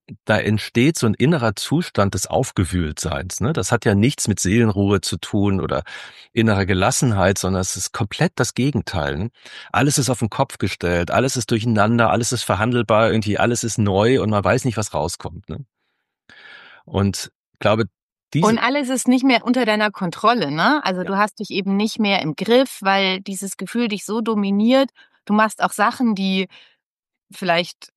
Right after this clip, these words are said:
Speaker 1: Hirnrissig <laughs> erscheinen.
Speaker 2: Ja, die, genau, die, die man nicht machen sollte oder weil du so davon getrieben bist und
Speaker 1: Mhm.
Speaker 2: es ist aber auch gut. Also, das wird positiv besetzt. Es ist nicht: „Bist du denn bescheuert?“, sondern: „Oh, wie romantisch, sie ist ihm nachgereist in ein anderes Land oder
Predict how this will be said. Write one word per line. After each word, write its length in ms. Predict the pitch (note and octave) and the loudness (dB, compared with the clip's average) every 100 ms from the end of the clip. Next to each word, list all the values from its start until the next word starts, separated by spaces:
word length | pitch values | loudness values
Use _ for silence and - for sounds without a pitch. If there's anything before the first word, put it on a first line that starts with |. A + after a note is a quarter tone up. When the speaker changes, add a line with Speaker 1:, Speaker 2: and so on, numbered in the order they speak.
| - | -2
Speaker 1:
Hirnrissig 580 | B2+ A2 G2+ F#2 - _ | 0 0 -4 -8 -12 _
<laughs> 40 | |
erscheinen. 320 | - - - - | -6 -6 -4 2
Speaker 2:
Ja, 480 | D#4 F4+ C#4 D#3 - | 6 6 4 0 -10
die, 220 | G3+ A#3+ | -4 -2
genau, 420 | A3 C4+ D#4 D4 | 2 4 6 4
die, 220 | G3+ G#3 G3 | 4 -2 -4
die 120 | G#3 | -2
man 380 | G#3+ G3 F#3+ G3 | 0 0 -2 -4
nicht 160 | G3+ | -2
machen 320 | A3+ G3+ F#3+ | -2 -2 -4
sollte 500 | F3 A#3+ C4 A#3+ A3 | 0 2 2 0 -2
oder 500 | F#3 F#3 F#3 F#3 E3+ - _ _ _ _ _ _ _ _ - | -2 0 0 0 -2 -8 _ _ _ _ _ _ _ _ -6
weil 220 | G#3+ G#3+ | -2 0
du 120 | G3+ | -2
so 160 | G3+ B3 | 0 2
davon 320 | B3 A#3+ A3+ | 2 0 -2
getrieben 520 | G#3 - B3 A#3+ A#3 | -2 -6 -4 -2 0
bist 420 | G#3 G#3 G3+ - | 0 -2 -4 -8
und 380 | - G3 F#3+ F#3 - - | -6 -4 -4 -6 -10 -16
Speaker 1:
Mhm. 80 | A#2 - - | -16 -18 -12
Speaker 2:
es 120 | G3+ | -4
ist 100 | A3+ | 0
aber 240 | A#3+ A#3 | 2 2
auch 140 | A3 - | 2 0
gut. 460 | G3+ C#4 F#3 - - | -2 0 0 -4 -4
Also, 240 | G3 F#3+ | -2 0
das 240 | G3 G3+ - | -2 -4 -2
wird 300 | G#3 G3 - | -2 -2 -2
positiv 460 | C4+ A#3 A3 F3 - | 0 2 0 -2 -8
besetzt. 360 | F3 F#3+ E3+ | -2 0 0
Es 120 | F3+ F#3 | -2 -8
ist 140 | - | -2
nicht: 200 | G#3 G3+ | -2 0
„Bist 160 | G3+ - | -6 -4
du 60 | |
denn 140 | F3+ F3 | -4 -4
bescheuert?“, 580 | E3+ G3+ A#3 C4+ C#4+ - - - - | 0 2 4 2 0 -6 -20 -20 -4
sondern: 460 | A3+ A3 G#3+ G#3 - | 2 4 4 2 0
„Oh, 140 | A3+ | 0
wie 80 | A#3+ | 2
romantisch, 540 | A3 G#3+ G#3+ A3+ A3+ G3 | 2 4 4 2 -4 -6
sie 160 | G#3 | -6
ist 120 | G3 | -4
ihm 100 | A3 | -2
nachgereist 720 | G#3 G3+ G#3+ A3 G3 G3+ G3+ | 2 2 0 -4 -2 -2 -2
in 80 | G3 | -4
ein 60 | G3+ | -2
anderes 460 | G3 G#3 G3+ G#3+ | 0 0 0 -4
Land 380 | G3 F#3 F#3+ F#3+ | 0 0 2 0
oder 500 | C3 F3+ F3+ F3+ E3+ | -2 0 2 2 0